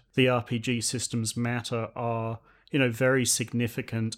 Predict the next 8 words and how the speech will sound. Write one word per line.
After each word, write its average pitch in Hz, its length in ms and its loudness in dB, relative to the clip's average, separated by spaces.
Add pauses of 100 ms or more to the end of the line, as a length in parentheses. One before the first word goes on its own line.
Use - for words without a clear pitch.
and 113 260 -2
do 110 340 -2
add 113 220 -2
a 104 100 -2
lot 107 340 -4
to - 100 -8
the 104 140 -6
experience. - 960 -10